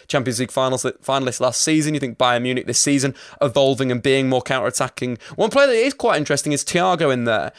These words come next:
'cause I'd say he is a complete player this season, starting to get onto the scoring the goals, and that was the only thing that was missing in his game.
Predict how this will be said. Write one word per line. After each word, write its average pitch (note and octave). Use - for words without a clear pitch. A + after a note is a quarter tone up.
'cause -
I'd D#3+
say G3
he F3+
is D3+
a C#3+
complete C#3
player C#3
this C3+
season, B2+
starting F#3+
to -
get D#3+
onto C#3+
the B2+
scoring C#3+
the C3
goals, D#3+
and C3+
that D#3+
was C#3+
the D#3
only D3+
thing C#3+
that C3
was B2
missing C#3+
in B2
his A#2
game. B2+